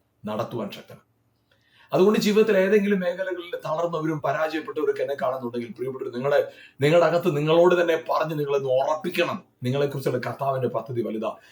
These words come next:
ഒരിടത്തും ഒരു സാഹചര്യവും ഒരു കാരണവശാലും നിങ്ങൾ തകരത്തില്ല,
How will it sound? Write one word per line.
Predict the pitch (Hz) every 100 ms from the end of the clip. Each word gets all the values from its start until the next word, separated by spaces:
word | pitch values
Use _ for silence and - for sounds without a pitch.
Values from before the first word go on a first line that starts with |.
| - -
ഒരിടത്തും | 127 180 226 175 - 147 120 139
ഒരു | 208 269
സാഹചര്യവും | - 165 175 170 165 151 139
ഒരു | - 190 240 170
കാരണവശാലും | 156 160 151 151 147
നിങ്ങൾ | 131 127
തകരത്തില്ല, | 113 123 135 151 156 139 - 127 -